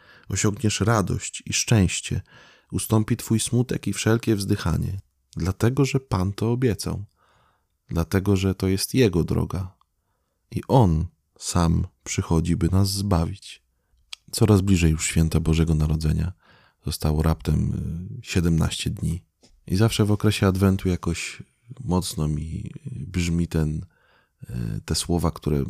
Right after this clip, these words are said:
wypowiedział bodajże Adam Mickiewicz. „Mówisz, że Chrystus narodził się w żłobie, lecz biada, jeśli nie narodził się w tobie”. Może właśnie teraz jest ten czas powrotu na tą drogę,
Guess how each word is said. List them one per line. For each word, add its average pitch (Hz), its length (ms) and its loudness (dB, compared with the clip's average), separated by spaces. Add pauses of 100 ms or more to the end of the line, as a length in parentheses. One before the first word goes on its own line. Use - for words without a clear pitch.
(140)
wypowiedział 80 520 0
bodajże 85 400 2
Adam 82 200 0
Mickiewicz. 78 680 -6 (960)
„Mówisz, 127 260 4
że 113 160 4
Chrystus - 500 0
narodził 107 340 2
się - 160 0
w 95 80 0
żłobie, 101 420 2
lecz - 380 -6
biada, 117 400 4
jeśli 113 360 2
nie 107 100 0
narodził 92 400 2
się - 160 -2
w - 80 -8
tobie”. 78 360 -4 (1300)
Może 143 160 0
właśnie 117 360 -2
teraz 78 440 -2
jest - 160 -12
ten 78 180 -4
czas - 460 -6 (840)
powrotu 110 520 2
na 104 160 0
tą 101 220 0
drogę, 80 400 2